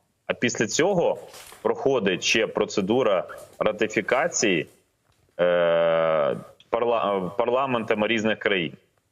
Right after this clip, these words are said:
І я на сьогоднішній момент не бачу, наприклад, як парламент Угорщини і парламент Словаччини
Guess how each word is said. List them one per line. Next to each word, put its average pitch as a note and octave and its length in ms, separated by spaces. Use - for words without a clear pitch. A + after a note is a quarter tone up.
І A2 80
я D3 160
на A#3 120
сьогоднішній G3+ 560
момент G3 420
не G#3+ 100
бачу, B2+ 460
наприклад, G2+ 540
як A2 220
парламент A2+ 600
Угорщини G#2+ 680
і F#2 60
парламент G#2 500
Словаччини G2 760